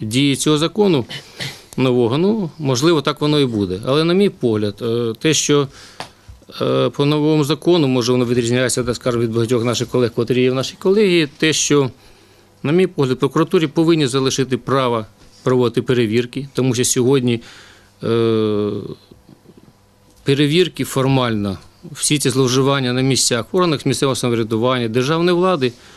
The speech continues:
хто їх буде перевіряти? Самі себе? Ніколи собі державна влада собі корупції не знайде, тому що вона, е, або орган місцевого самоврядування, котрий буде зловживати. Прокурор не має права перевірки, міліція в стороні. Хто буде контролювати? Громадськість.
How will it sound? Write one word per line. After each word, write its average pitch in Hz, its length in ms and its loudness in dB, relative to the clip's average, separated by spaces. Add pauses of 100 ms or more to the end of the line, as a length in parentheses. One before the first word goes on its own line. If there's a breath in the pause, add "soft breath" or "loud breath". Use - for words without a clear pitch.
хто - 160 0
їх 175 80 4
буде 143 200 0
перевіряти? 127 580 -2 (240)
Самі 175 300 0
себе? 185 380 0 (760)
Ніколи 156 420 0
собі 143 220 -2
державна 147 360 0
влада 143 280 0
собі 131 300 0
корупції 127 440 0
не 113 60 0
знайде, 104 280 -2
тому 117 260 -2
що 123 160 -2
вона, 120 300 0 (640 loud breath)
е, 117 200 0
або 127 360 2
орган 127 220 2
місцевого 127 260 0
самоврядування, 131 520 0
котрий 120 260 -2
буде 117 160 2
зловживати. 113 580 0 (260)
Прокурор 185 400 0
не 147 80 0
має 143 180 0
права 139 260 0
перевірки, 101 600 -2 (180)
міліція 147 480 0
в 120 60 -10
стороні. 107 440 -2 (120)
Хто - 300 -2
буде 113 240 -2
контролювати? 104 680 -4 (240 soft breath)
Громадськість. 156 640 -2